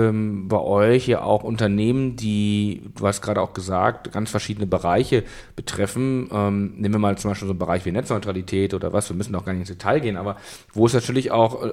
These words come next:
der eine Player eine andere Ansicht hat als der andere Player. Wie, wie handelt ihr das intern dann aus? Äh, wo tritt, wie tritt dann die Bitkom, äh, dann auch an die Politik ran? Weil, ich sag mal,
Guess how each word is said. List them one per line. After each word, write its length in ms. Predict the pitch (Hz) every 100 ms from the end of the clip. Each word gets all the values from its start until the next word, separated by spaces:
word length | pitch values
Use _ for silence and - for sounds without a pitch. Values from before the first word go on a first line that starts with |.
| - 73
der 220 | - 110
eine 180 | 104 127
Player 300 | 123 123 123
eine 100 | 117
andere 300 | 107 127 123
Ansicht 360 | 113 120 120 -
hat 200 | 120 -
als 180 | 113
der 100 | -
andere 240 | 143 156 104
Player. 340 | - 95 98
Wie, 180 | 110 113
wie 140 | 123
handelt 260 | 117 135 127
ihr 60 | 113
das 120 | 120
intern 380 | 131 120 120 117
dann 140 | 117
aus? 360 | 85 107 143 -
Äh, 200 | 123 110 110 - 110 - - 117
wo 140 | 120
tritt, 460 | 127 - - 139 -
wie 140 | 127 131
tritt 180 | 135
dann 140 | 135 123
die 80 | 120
Bitkom, 480 | 117 - - 120 117 - - - - - -
äh, 360 | 113 113 113
dann 300 | 110 117 117
auch 160 | 107 117
an 100 | 113
die 100 | 113
Politik 440 | 117 113 123 117
ran? 240 | 123 143 135
Weil, 220 | 107 110
ich 80 | 104
sag 160 | 110
mal, 340 | 107 107 107